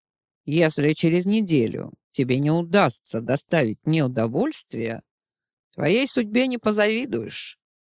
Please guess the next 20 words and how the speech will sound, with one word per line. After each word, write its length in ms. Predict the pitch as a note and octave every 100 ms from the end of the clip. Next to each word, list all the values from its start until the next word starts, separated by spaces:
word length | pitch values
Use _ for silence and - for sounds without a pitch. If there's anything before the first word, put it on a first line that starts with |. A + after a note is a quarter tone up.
| _ -
рявкнул, 640 | D#3+ A3+ D#4 - C4 B3+
отворачиваясь, 1080 | A#3+ G#3+ A3 A3 G#3 G#3+ F#3 F#3 F#3 - - _ -
и, 80 | G#3+
как 220 | G#3 G3
обычно, 540 | F#3 C#4+ - B3 A#3+ -
уставляясь 640 | - C#3 D3 D#3 D3+ -
в 60 | C#3
огонь. 420 | C#3+ A2+ A#2 - _ -
Она 260 | A3 D4
чувствовала, 760 | D#4 E4+ F#4 - F#3 D#3+ C#3+ C3 -
как 220 | D#3+ -
подкашиваются 840 | F#3 - C4+ C#4 A3 G#3+ G3 G3
ноги 360 | A3 C4+ C4+ D#3
от 180 | D3+ -
навалившейся 720 | D#3+ F#3+ A3+ G#3+ F#3 F3+ E3+
усталости, 720 | E3+ - G#3 B3 E3 - B2
слабости 640 | - E3 G#3+ E3+ D3 -
и 80 | C3+
потери 400 | - E3 G3+ F#3
крови, 480 | D#3 G#3 C4+ F3 C3+